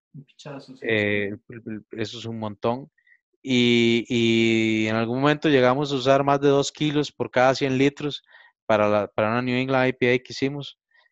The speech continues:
Speaker 2: Este, el lúpulo es, digo, usted no puede sustituir el lúpulo con nada más. Yo no me, me acuerdo alguna vez que alguien dijo, este, "No, es que hago I P As, pero la hago suavecita porque me sale muy cara". No haga I P A, fucking pussy.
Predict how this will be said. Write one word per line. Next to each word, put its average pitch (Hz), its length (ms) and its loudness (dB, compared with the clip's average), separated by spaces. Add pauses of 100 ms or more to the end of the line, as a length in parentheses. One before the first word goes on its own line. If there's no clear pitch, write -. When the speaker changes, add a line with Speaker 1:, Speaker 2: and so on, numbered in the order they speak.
(200)
Speaker 2:
Este, 107 1500 -2
el 101 80 -10
lúpulo 165 460 4
es, 156 380 4
digo, 120 220 -2
usted 120 160 -4
no 139 100 0
puede 170 200 6
sustituir 160 440 0
el 175 60 2
lúpulo 190 280 4
con 127 180 -6
nada 156 220 4
más. 175 400 2 (360)
Yo 120 260 0
no 156 120 4
me, 165 160 -2
me 127 160 -2
acuerdo 143 320 2
alguna 170 240 4
vez 170 160 2
que 165 80 2
alguien 160 180 2
dijo, 160 320 4 (440)
este, 123 840 2
"No, 131 160 -6
es 131 160 -2
que 170 400 4
hago 156 240 6
I 190 60 6
P 185 300 4
As, 185 100 4
pero 135 160 0
la 135 80 6
hago 180 160 4
suavecita 175 540 4
porque 135 200 -4
me 127 120 -4
sale 165 200 6
muy 165 160 0
cara". 170 360 4
No 123 220 0
haga 139 220 4
I 165 80 2
P 214 260 6
A, 262 60 4
fucking 247 320 -4
pussy. 139 360 -2